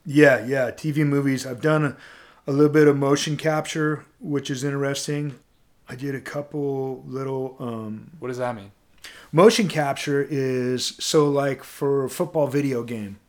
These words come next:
Speaker 2: Oh,
Speaker 1: Okay, video
Speaker 2: yeah.
Speaker 1: games, motion captures for video. A friend of mine does one for Call of Duty.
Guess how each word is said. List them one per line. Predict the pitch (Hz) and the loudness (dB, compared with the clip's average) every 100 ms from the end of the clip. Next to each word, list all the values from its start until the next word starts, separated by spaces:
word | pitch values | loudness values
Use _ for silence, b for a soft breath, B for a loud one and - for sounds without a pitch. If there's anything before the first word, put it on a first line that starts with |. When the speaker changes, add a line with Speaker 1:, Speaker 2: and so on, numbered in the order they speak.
| _ - | _ -18
Speaker 2:
Oh, | 110 110 113 | -14 -10 -8
Speaker 1:
Okay, | 113 135 135 | -6 -2 -2
video | 135 147 147 | 0 2 2
Speaker 2:
yeah. | |
Speaker 1:
games, | 147 151 156 123 | 2 -2 -2 -2
motion | 147 151 143 | -2 -2 -6
captures | 139 131 - 131 117 | -4 -6 -4 -6 -6
for | - | -8
video. | 110 120 117 107 98 - B B B B B B - | -10 -8 -8 -8 -12 -18 B B B B B B -16
A | |
friend | - 139 131 | -6 -4 -2
of | 127 | -2
mine | 123 | -2
does | 127 123 | -4 -4
one | 123 123 | -6 -6
for | - 107 | -8 -10
Call | - 120 117 | -8 -8 -8
of | 110 | -4
Duty. | 147 147 147 147 139 135 | 0 2 2 -2 -4 -10